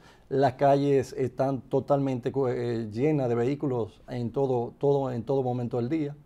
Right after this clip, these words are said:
El Ayuntamiento del Distrito Nacional no ha hecho el trabajo que debe hacer en, en, en términos de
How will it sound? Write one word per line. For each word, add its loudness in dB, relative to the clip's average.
El 8
Ayuntamiento 6
del 4
Distrito -2
Nacional 2
no 2
ha 4
hecho 2
el 0
trabajo 2
que -2
debe 0
hacer -2
en, -2
en, -4
en -4
términos -2
de 0